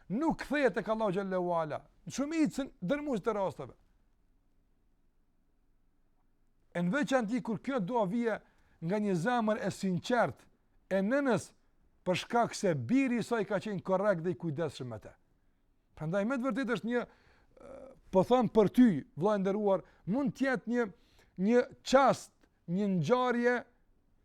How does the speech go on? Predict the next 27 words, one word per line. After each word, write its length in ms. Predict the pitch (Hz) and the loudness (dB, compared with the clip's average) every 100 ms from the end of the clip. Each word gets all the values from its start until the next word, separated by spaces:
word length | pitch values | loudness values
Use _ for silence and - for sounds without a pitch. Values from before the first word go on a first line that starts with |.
| _ | _
që 100 | 226 160 285 | 0 2 4
gjithmonë 500 | 285 220 277 233 185 | 2 0 -2 0 0
duhet 240 | 285 233 | -2 -2
të 120 | - 254 | -2 -2
jetë 180 | 156 160 | -2 0
burim 340 | 247 277 226 - | 0 0 -2 -4
i 120 | 214 - | -8 -8
shpresës 540 | - 247 269 175 147 | -2 0 0 -2 -4
për 140 | 175 165 | -6 -6
ty, 80 | 160 - _ _ - | -10 -10 _ _ 2
e 80 | 220 | 2
i 80 | |
lumturisë 440 | 220 208 262 233 170 | 4 0 0 0 0
për 120 | 170 196 | -4 -6
ty, 80 | 110 _ _ _ _ _ | -12 _ _ _ _ _
se 240 | - 190 170 | -6 -2 -2
nona 480 | 170 262 262 247 | 0 0 0 2
jote 240 | 247 202 196 | 0 -2 0
ka 140 | 196 | 0
bërë 200 | 175 208 214 | 2 -2 0
dua 100 | 196 | -2
për 160 | 180 - | -4 -6
ty, 80 | 185 | -4
Allahu 320 | 156 160 135 | -2 -2 -4
të 160 | 131 110 | -6 -12
ruajt. 160 | 92 _ _ _ _ _ _ _ 135 | -12 _ _ _ _ _ _ _ -10
Andaj 240 | 151 220 | 2 2